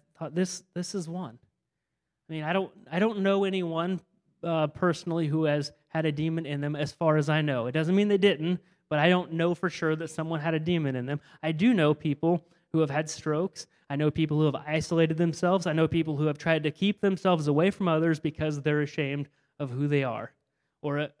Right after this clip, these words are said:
or more specifically, ashamed of something that has impacted their lives, and they think for the worse. This man was a victim of Satan and his demons. He was attacked spiritually. The demons were inside of him.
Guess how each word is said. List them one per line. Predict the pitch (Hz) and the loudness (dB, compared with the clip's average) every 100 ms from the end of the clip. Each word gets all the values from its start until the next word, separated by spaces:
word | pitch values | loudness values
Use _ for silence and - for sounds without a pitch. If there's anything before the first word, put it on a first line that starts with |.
| - | -8
or | 147 143 143 | -2 -2 -2
more | 156 156 | -2 -2
specifically, | 143 - 135 143 - 151 | -2 -4 -6 -8 -6 -4
ashamed | 143 - 156 147 143 _ _ 147 | -4 -4 -6 -6 -8 _ _ -12
of | - | -8
something | 160 143 - 147 143 _ _ | -4 -4 -6 -10 -10 _ _
that | 147 135 | -6 -4
has | 135 139 | -4 -4
impacted | 170 165 143 131 - 143 | -4 -4 -4 -8 -8 -4
their | 147 | -2
lives, | 135 123 131 139 _ _ - | -2 -4 -8 -14 _ _ -14
and | 139 | -8
they | 135 | -8
think | 120 139 131 | -6 -8 -4
for | 147 | 0
the | 143 | 2
worse. | 156 156 117 - - _ _ _ _ _ _ _ _ _ _ _ _ _ _ _ _ - | 4 2 0 -8 -20 _ _ _ _ _ _ _ _ _ _ _ _ _ _ _ _ -2
This | 180 208 | 0 2
man | 208 190 170 | 2 2 2
was | 156 156 | 2 0
a | 151 | 0
victim | 143 143 - 151 | -2 -2 -4 -4
of | 135 | -4
Satan | - 156 151 160 | 0 0 0 -4
and | 127 147 143 | -4 -4 -4
his | 143 127 | -4 -4
demons. | 127 120 120 120 | -6 -6 -10 -4
He | 160 | 0
was | 165 156 | 0 0
attacked | 147 147 143 - | -4 -4 -6 -2
spiritually. | 185 190 180 185 180 | 4 4 4 2 2
The | 160 139 | 2 0
demons | 151 156 156 | 0 0 0
were | 147 143 | 0 0
inside | 139 - 127 120 | 0 -2 -4 -4
of | 123 | -10
him. | 135 139 | -14 -18